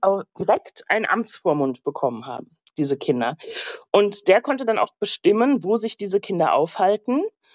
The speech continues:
Und viele wurden eben direkt ihren Müttern weggenommen und in Heime gebracht. Und da gab es eben Diskussionen, ob diese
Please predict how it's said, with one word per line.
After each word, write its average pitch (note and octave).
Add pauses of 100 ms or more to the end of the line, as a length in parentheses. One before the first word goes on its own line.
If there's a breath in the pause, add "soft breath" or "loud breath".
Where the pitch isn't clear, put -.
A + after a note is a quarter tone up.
(280 soft breath)
Und G#3
viele D4
wurden B3+
eben A#3
direkt G#3+
ihren -
Müttern G3+
weggenommen D#3+
und -
in D#3+
Heime E3+
gebracht. -
Und D#3+ (500 loud breath)
da F3
gab B3+
es B3
eben A#3
Diskussionen, G#3+
ob - (160)
diese A#3+